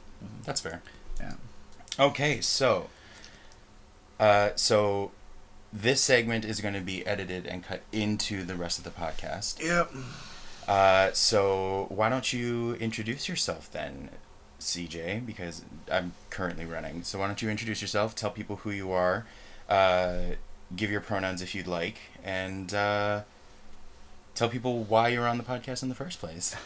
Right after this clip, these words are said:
Speaker 1: <laughs> Well, I'm C J Stronghart. Uh, it's a name that was given to me. I'm from Saikas First Nation, uh, in the interior of British Columbia, if no one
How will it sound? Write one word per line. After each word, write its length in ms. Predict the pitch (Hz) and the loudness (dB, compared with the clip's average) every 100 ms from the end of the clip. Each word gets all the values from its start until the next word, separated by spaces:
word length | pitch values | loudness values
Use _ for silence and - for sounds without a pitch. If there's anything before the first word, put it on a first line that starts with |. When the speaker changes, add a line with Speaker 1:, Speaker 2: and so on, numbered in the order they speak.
| - | -10
Speaker 1:
<laughs> 360 | 104 - 123 | -10 -10 0
Well, 100 | 143 | 6
I'm 180 | 123 135 | 6 6
C 220 | 131 - 123 | 0 -4 0
J 180 | 127 | 2
Stronghart. 640 | 117 - 101 95 101 104 95 | 2 2 0 0 0 0 2
Uh, 160 | 95 95 | 0 -4
it's 100 | 95 | -4
a 60 | |
name 200 | 101 107 | -2 0
that 100 | 107 | -2
was 100 | 95 | -4
given 320 | 90 101 95 95 | -6 -6 -6 -6
to 60 | |
me. 240 | 87 95 110 - - - - - - | -6 -8 -10 -14 -16 -14 -16 -18 -2
I'm 280 | 104 104 98 | 2 2 0
from 280 | 90 101 92 | 0 -2 0
Saikas 440 | - 104 107 101 | 2 4 2 0
First 240 | - 98 - | -2 -4 -4
Nation, 600 | 98 - 117 127 131 131 - | -4 -2 -2 -4 -8 -12 -12
uh, 420 | - 90 87 87 80 | -10 -8 -8 -8 -8
in 120 | 87 | -8
the 60 | 87 | -8
interior 320 | 87 104 95 | -6 -4 -4
of 60 | 90 | -6
British 180 | 92 - | -8 -8
Columbia, 320 | 90 87 107 | -6 -2 -2
if 100 | 98 | -2
no 80 | 85 | -6
one 220 | 82 | -6